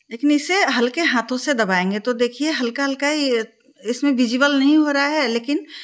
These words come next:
अ, हमारा रोटी जो है फूल रहा है। तो देखिए, ये दबाने पे पता चल रहा है ना, ये फूल रहा है। तो देखिए, रोटी हमारी फूल चुकी है, इसे हम उतार कर दिखाते हैं। इसका देखिए कलर कितना अच्छा आया है और ये कुरकुरा लगता है।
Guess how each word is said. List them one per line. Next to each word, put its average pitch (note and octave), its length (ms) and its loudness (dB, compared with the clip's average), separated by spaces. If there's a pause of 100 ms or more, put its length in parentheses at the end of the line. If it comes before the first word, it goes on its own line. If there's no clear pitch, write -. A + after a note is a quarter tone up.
(240)
अ, A3 60 2
हमारा B3 480 2
रोटी B3 300 0
जो C#4 120 0
है D4+ 180 2
फूल A#3+ 360 0
रहा F3+ 260 0
है। E3+ 240 -6
तो - 140 -14
देखिए, G3+ 380 -2
ये F#3+ 140 0
दबाने G#3 360 0
पे B3 340 -2
पता A#3+ 300 -6
चल C4+ 220 -4
रहा A3+ 120 0
है A3+ 60 0
ना, D#4+ 200 -4 (360)
ये A#3 80 -2
फूल B3+ 320 -2
रहा E3+ 200 -2
है। F3 320 -10
तो A#3 100 -8
देखिए, A#3+ 440 0
रोटी A#3+ 260 -2
हमारी C4 300 0
फूल G#3+ 260 -6
चुकी A#3+ 380 -8
है, C#4 320 -8
इसे A#3 240 -6
हम B3+ 480 -4
उतार G3+ 260 -4
कर G#3 180 -10
दिखाते A3+ 440 -8
हैं। C4 360 -4
इसका G#3+ 240 -6
देखिए F#3 280 -4
कलर G#3 280 -4
कितना G#3 300 -8
अच्छा G#3 280 -8
आया A3 160 -4
है C4 200 -2
और A#3+ 120 -2
ये A3 80 0
कुरकुरा B3 500 -2
लगता F3+ 360 -4
है। E3+ 240 -10